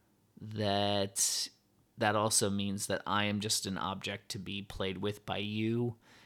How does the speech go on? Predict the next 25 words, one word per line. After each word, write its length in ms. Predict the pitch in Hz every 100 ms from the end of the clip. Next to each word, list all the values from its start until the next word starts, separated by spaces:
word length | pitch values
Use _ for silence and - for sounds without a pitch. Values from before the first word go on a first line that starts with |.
| -
And 120 | 110 117
I'm 160 | 127
okay 400 | 127 - - 117
with 240 | 120 120 -
that. 360 | 64 50 - - - _ - - _ -
I 80 | 117
mean, 180 | 131 127
I, 160 | 131
I 120 | - 120
just 240 | 127 -
feel 160 | 120 107
like 240 | 104 101
it's, 340 | 101 - - -
it's 140 | -
kind 200 | - 139
of 80 | 120
an 100 | 107
underrated, 680 | 101 101 98 98 98 101 101 -
ironic 640 | 98 92 92 92 95 -
Christmas 440 | - 98 - 101 101
song. 460 | - 107 113 120 - - - - -
So 460 | - 101 101 98
for 180 | 98 127
that 200 | 123 -
reason, 500 | 101 101 92 90